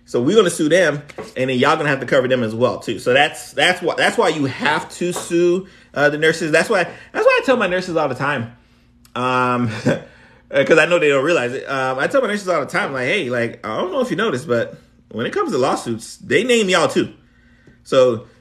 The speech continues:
it, we gotta, it's, it's, it's not just I gotta take care of the patient. We gotta take care of the patient, right? Because if it's some-, if it's something that you were supposed to do, like, let's say I put an order in, you don't do it, I'm, I might say, "Hey,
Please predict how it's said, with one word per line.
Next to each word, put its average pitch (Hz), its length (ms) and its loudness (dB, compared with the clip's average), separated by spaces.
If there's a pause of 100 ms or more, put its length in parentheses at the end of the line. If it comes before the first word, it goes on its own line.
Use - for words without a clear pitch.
(260)
it, 123 320 -2
we 220 340 2
gotta, 156 300 2
it's, 156 240 -2
it's, 165 220 0
it's 156 200 0
not 233 220 0
just 180 280 0
I 202 220 2
gotta 151 260 0
take 123 220 -4
care 120 200 2
of 110 40 0
the 110 60 -4
patient. 113 520 -6 (220)
We 208 600 0
gotta 131 240 2
take 117 180 -2
care 110 160 -2
of 101 40 0
the 98 140 -6
patient, - 260 -10 (360)
right? 120 220 0
Because 135 260 2
if 127 120 2
it's - 80 -8
some-, 185 180 4
if 143 220 0
it's 240 220 4
something 240 400 2
that 160 200 0
you 175 180 -2
were 269 80 0
supposed 220 380 2
to 180 60 -2
do, 202 280 -4
like, 135 160 4
let's 180 160 4
say 208 120 -2
I 214 40 -2
put 214 160 2
an 147 60 2
order 208 320 4
in, 262 180 0 (300)
you 208 160 -4
don't 175 220 2
do 226 180 4
it, 151 240 2 (540)
I'm, 240 240 -2
I - 140 -2
might 269 260 0
say, 220 180 4
"Hey, - 380 2